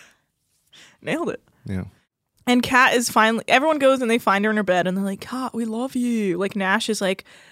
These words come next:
Speaker 1: "I just don't
Speaker 2: They're
Speaker 1: rec-"
Speaker 2: from SoCal.
Speaker 1: Yeah, they're like, "Kat, we
Speaker 2: Kat.
Speaker 1: love you." <laughs> Nash is like, "I really like you as a person, but sometimes I don't recognize you when you drink. You change." And she admits that she definitely changes when she drinks.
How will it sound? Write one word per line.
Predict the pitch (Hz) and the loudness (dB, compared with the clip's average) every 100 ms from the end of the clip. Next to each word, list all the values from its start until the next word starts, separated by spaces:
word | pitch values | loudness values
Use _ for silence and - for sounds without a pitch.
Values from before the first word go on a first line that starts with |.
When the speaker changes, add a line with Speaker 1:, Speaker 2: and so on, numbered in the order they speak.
| _ _ _ | _ _ _
Speaker 1:
"I | 220 247 | -4 -2
just | 262 233 | -2 0
don't | 254 | 4
Speaker 2:
They're | 160 | 6
Speaker 1:
rec-" | 156 | 6
Speaker 2:
from | 156 127 123 | 4 2 2
SoCal. | - 135 - 87 - - _ _ | 2 2 2 -4 -4 -14 _ _
Speaker 1:
Yeah, | 240 302 277 | 0 0 -2
they're | 277 | -6
like, | 311 320 | -10 -8
"Kat, | 349 - | -6 -4
we | |
Speaker 2:
Kat. | - | 0
Speaker 1:
love | - - - - - | 2 4 4 4 2
you." | 339 370 381 | 4 6 6
<laughs> | - - - - - _ _ _ _ - - _ _ - - - - - - - - - | 0 -2 -20 -20 -20 _ _ _ _ -20 -20 _ _ -18 -16 -16 -20 -20 -20 -20 -20 -2
Nash | 262 277 330 | 4 4 4
is | 339 302 | 2 4
like, | 269 - | 4 2
"I | 226 233 | 0 2
really | 233 247 | 2 2
like | 208 208 - | 2 2 2
you | 214 | -4
as | 208 | -4
a | |
person, | 196 320 330 262 240 | 0 0 2 -2 -4
but | 226 - | -4 -4
sometimes | 226 226 214 208 | -4 0 0 0
I | 190 | 0
don't | 202 | -2
recognize | 170 180 180 180 170 170 175 | -2 -4 -4 -6 -6 -8 -8
you | 165 | -8
when | 156 151 | -8 -8
you | 156 | -10
drink. | 165 285 277 - | -4 -2 -2 -4
You | 196 | -8
change." | - 180 156 170 | -4 -4 -4 -6
And | 147 | -10
she | 185 208 | -8 -4
admits | 208 233 240 | -2 -2 -4
that | - - | -4 -6
she | - 226 220 | -6 -8 -6
definitely | 214 - 269 254 | -2 -4 -4 -8
changes | 269 277 320 202 | -8 -10 -8 -8
when | 190 | -8
she | 208 214 | -8 -12
drinks. | - 262 214 | -14 -14 -16